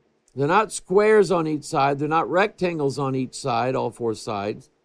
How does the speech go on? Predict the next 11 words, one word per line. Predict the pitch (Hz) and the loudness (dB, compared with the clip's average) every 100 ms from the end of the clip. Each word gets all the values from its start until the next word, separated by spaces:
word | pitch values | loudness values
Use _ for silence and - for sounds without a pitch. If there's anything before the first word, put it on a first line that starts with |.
| _ _ _ _ _ _ _ 127 | _ _ _ _ _ _ _ 2
They're | 147 | 4
not | 151 170 180 - | 6 8 6 4
polygons, | 143 185 202 202 175 190 190 190 147 | 4 6 8 6 6 4 4 2 0
hexagons, | 147 196 160 185 147 170 170 170 165 151 | 0 0 0 -6 -2 2 2 2 0 -4
septagons, | - 196 190 170 143 156 151 156 151 151 151 - - _ _ _ _ _ _ 156 | 0 2 2 -4 -4 0 2 4 2 -2 -6 -10 -18 _ _ _ _ _ _ 4
octagons. | 185 - 175 143 160 160 156 151 131 | 4 2 -4 0 2 2 0 -2 -4
They're | 196 | 0
not | 226 220 | 4 4
anything | 220 277 262 - 156 127 | 4 2 0 0 -2 -2
like | 120 110 - | -4 -6 -8
that. | 104 104 - | -6 -6 -8